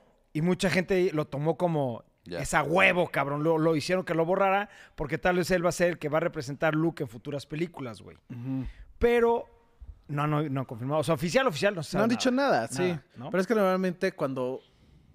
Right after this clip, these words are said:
Speaker 3: lo obligan, o es una de dos, eh, y es, o es, es que pues sí, nunca sabes, pero es de que le dicen de, "Güey, quita eso, porque si quieres hacerlo, quítalo".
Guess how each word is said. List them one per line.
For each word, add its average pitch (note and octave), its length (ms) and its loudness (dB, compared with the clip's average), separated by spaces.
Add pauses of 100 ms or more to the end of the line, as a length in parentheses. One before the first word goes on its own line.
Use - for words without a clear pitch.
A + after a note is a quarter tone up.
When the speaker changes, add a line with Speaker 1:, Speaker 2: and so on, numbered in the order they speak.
Speaker 3:
lo D3 220 -2
obligan, D#3+ 640 -2
o C#3 160 -2
es D#3+ 160 -2
una E3 220 0
de B2 120 -2
dos, C3+ 460 -6 (920)
eh, C3+ 120 -10 (120)
y C#3+ 100 -4
es, C#3+ 280 -4
o C#3+ 140 2
es, - 340 -4 (360)
es E3 220 -4
que D3+ 120 -12
pues - 160 -16
sí, D#3 100 -8
nunca D3 260 -8
sabes, - 320 -10
pero A#2+ 180 -8
es B2+ 100 -8
de C#3+ 100 -6
que B2+ 120 -10
le A#2 280 -8
dicen C3+ 300 -6
de, B2 60 -4
"Güey, C3+ 300 -4 (680)
quita F#3+ 360 2
eso, F3+ 400 0
porque B2+ 260 -6
si A2+ 160 -14
quieres C#3 360 -6
hacerlo, B2+ 360 -8
quítalo". A#2+ 460 -14